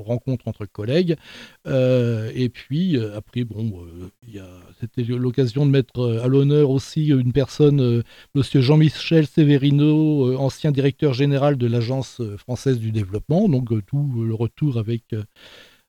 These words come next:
en, en cohérence avec, euh, la, la, le premier rendez-vous de la semaine, euh, avec la solidarité internationale. Et puis, bon, après, euh, aujourd'hui, c'était journée de travail, Conseil des ministres, en, euh,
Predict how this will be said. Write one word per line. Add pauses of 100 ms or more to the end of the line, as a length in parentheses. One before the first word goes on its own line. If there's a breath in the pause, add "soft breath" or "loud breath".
en,
en
cohérence
avec,
euh,
la,
la, (220)
le
premier
rendez-vous
de
la
semaine,
euh,
avec
la
solidarité
internationale. (560 loud breath)
Et
puis,
bon,
après,
euh, (180)
aujourd'hui,
c'était
journée
de
travail,
Conseil
des
ministres,
en,
euh,